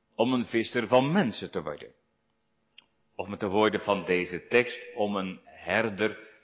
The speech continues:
van de schapen te worden. En u weet denk ik ook wel wat er gebeurt bij dat meer van Galilea.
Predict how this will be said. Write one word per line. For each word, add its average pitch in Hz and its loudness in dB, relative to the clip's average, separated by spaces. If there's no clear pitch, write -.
van 110 2
de 120 -4
schapen 113 -6
te 82 -14
worden. - -20
En 165 4
u 185 2
weet 202 10
denk 196 6
ik 160 2
ook 240 4
wel 90 -2
wat 160 6
er 151 4
gebeurt 170 4
bij 160 8
dat 135 6
meer 156 4
van 127 4
Galilea. 110 4